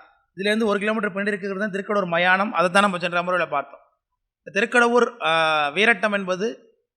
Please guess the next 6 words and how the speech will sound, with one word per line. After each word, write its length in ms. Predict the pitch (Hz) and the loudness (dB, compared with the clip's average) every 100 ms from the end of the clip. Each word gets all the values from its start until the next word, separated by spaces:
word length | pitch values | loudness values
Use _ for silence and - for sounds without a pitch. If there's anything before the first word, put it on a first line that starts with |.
| _ _ _ 151 | _ _ _ 0
மார்க்கண்டேயருக்காக 1080 | 165 - 233 220 208 202 180 180 196 240 - - _ _ _ | 2 2 2 4 4 4 4 4 2 -2 -8 -20 _ _ _
சுவாமி 680 | - 170 175 214 226 254 - _ _ _ - 160 | -6 0 2 2 0 -4 -10 _ _ _ -12 -4
யமனை 320 | 165 208 226 | 0 2 0
சம்ஹாரித்த 580 | 190 196 208 208 - 160 | 0 6 6 6 0 -4
தலம், 240 | 160 165 | -4 -2
அது 160 | 143 | -6